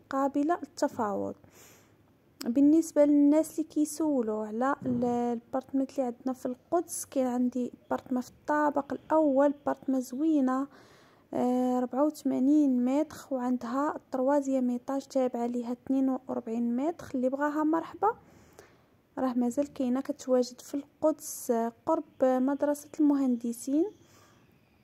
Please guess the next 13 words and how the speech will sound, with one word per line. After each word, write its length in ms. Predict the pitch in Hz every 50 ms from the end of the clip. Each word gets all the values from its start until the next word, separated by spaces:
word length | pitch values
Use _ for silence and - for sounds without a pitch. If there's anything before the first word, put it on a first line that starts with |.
| _ _ _ _ _ _ _ _ _ - _ _ _ _ _ _ _ _ _ _ - - - _ _
وكاين 320 | - 262 - - - 339 320
عندي، 600 | 302 302 294 285 269 - 294 294 285 285 277 269 247
آه، 760 | 240 240 240 233 233 233 233 233 233 233 233 233 233 226 233 _ _ -
بارتما 560 | 277 277 - - 269 247 247 247 247 247 247
ريتشوسي، 840 | 247 269 254 - - - - 269 247 - - - 294 277 285 302 294 -
وكاين 320 | 269 269 269 - 277 254 240
عندي 300 | 233 240 240 233 247 247 - -
بارتما 300 | 247 - - - 233 226
دوزيام 460 | 233 - 262 254 - 247 247 233 240
ايطاج 580 | 240 - - 254 262 277 294 302 311 302 294 - -
وطروازيام 800 | 302 302 - - 277 262 254 269 302 294 285 - 262 262 247 247
ايطاج، 520 | 240 240 - - 285 330 349 349 - - - - - - - - - _ _ _ _ -
آه، 280 | 247 247 247 247 254